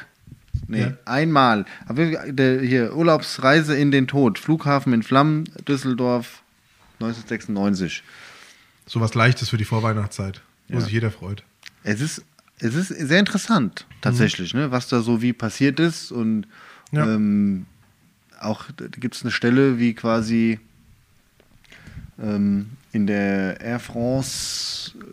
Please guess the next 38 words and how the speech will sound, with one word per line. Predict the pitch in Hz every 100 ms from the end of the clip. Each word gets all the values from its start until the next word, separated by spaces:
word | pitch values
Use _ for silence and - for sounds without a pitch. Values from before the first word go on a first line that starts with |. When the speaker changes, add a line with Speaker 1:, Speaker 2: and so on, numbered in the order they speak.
| -
Speaker 1:
wie | 87 117 110
nennt | 110 120
man | 131
das, | 113
Lobby, | 113 127 147 147 147 131 - _ -
vip | 151 135 -
Lounge, | 135 131 139 143
Speaker 2:
Lounge. | 120 123 113 -
Speaker 1:
Lounge, | 113 131 147 - - - - - - -
ähm, | 117 113 110 104
die | 107
Leute | 107 127
ja | 120 95
anrufen | 131 139 135 160 156
und | 135 110
quasi | 107 110 113
der | 110 98
Rauch | 110 -
schon | 143 143
in | 135 139
die | 131
Lounge | 123 135 147
gedrungen | - 131 135 147 147
ist | 156 156 117
und | 107 98 - - - -
die | 110
nicht | 107 98
rauskamen, | 98 127 - 143 143
weil | 135 98
die | 98
die |
Fenster | 92 147 180 131
nicht | 110 -
aufgekriegt | 107 - 104 101 90
haben, | 98 104 151 139
weil's | 98 135
Speaker 2:
Mhm. |
Speaker 1:
ja, | 139